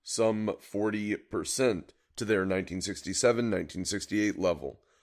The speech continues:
Harking back to Mister Nixon's election pledge to the textile industry in nineteen sixty-eight, this policy was the opening of a major U S trade aggression against other countries. On June twenty-fifth, nineteen seventy,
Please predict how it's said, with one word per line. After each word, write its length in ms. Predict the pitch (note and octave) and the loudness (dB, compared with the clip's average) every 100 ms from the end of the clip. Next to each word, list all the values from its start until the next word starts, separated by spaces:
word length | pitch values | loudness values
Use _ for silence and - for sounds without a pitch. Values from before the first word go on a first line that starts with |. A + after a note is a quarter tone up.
| _ | _
Harking 300 | G#2 G#2 F#2+ | 0 0 0
back 240 | F2+ G#2+ - | 2 2 2
to 80 | |
Mister 260 | E2+ G#2 - | -2 -2 -2
Nixon's 400 | F#2 G#2+ G#2 G#2 | -2 -2 -4 -4
election 420 | E2+ G2 G2 G2+ | 0 0 0 -4
pledge 300 | F#2 G2+ G#2 | 2 4 2
to 100 | - | -2
the 60 | E2+ | -4
textile 480 | G#2+ G2 - G2+ G2+ | -2 0 2 4 4
industry 380 | G#2+ G2 G#2 G#2 | 0 -2 0 2
in 80 | |
nineteen 300 | G2 F#2 G2 | 2 0 -4
sixty-eight, 560 | F#2 F#2 - G#2+ A2+ A2+ _ _ - | -10 -8 0 4 4 0 _ _ 6
this 180 | - | 6
policy 440 | C#3 F2 E2 - G#2+ | 6 0 0 -2 -2
was 180 | G2 F2+ | -2 2
the 140 | G2 | 4
opening 320 | A2 G2 G#2 | 4 2 -2
of 100 | G#2 | -2
a 40 | G2+ | 0
major 320 | A2 A2+ A2+ | 0 0 -2
U 240 | F#2+ G2 | 0 2
S 120 | G#2+ - | 2 0
trade 300 | G2+ F#2+ G#2+ | 0 0 0
aggression 400 | F#2+ D#2 - F#2+ | 2 0 0 -2
against 340 | F2+ G2 G#2+ | 0 0 0
other 200 | F#2+ A2+ | 0 0
countries. 680 | A2+ B2 B2 G2+ F2 - - - _ - | 0 0 0 -4 -6 -10 -20 -20 _ -2
On 220 | G#2+ G2 | 0 0
June 260 | G2 G2+ | 0 -2
twenty-fifth, 500 | F2+ G#2 F#2+ G#2 G#2+ | -2 -4 -2 2 2
nineteen 400 | F#2+ G2+ G2 G#2 | 2 -2 -2 -2
seventy, 540 | G2 G#2+ G#2+ G2+ D#2 | 2 2 2 0 -4